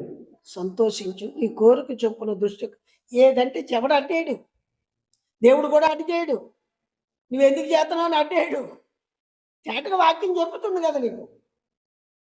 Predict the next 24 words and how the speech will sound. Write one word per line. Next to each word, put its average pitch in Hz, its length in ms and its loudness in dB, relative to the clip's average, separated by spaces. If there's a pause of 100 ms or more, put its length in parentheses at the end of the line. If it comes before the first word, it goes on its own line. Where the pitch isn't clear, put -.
(720)
నిన్ను 269 180 4
అడ్డేయడు, 311 300 4
"ఎందుకు 285 340 -6
చేస్తున్నావు?" 302 360 -2
అని 277 100 -2
అంటాం. 269 400 -10 (1500)
కానీ 294 560 2 (300)
బాగానే 302 340 0
ఉందనుకుంటాం 302 640 -4
మనం, - 500 -14 (360)
మనల్ని 269 380 -6
ఎవడు 277 180 -2
అడ్డు 285 240 -2
చెప్పలేదు 294 340 0
అనుకుంటాం. 240 360 -6
కానీ 285 800 0 (500)
ఒక 185 160 -18
రోజు 202 340 -12
ఇది 202 140 -20
తీర్పులోనికి 208 680 -8
వస్తుందని - 500 -16
దేవుడు 180 400 -12
చెప్తున్నాడు 175 380 -18
ప్రియులారా. - 460 -16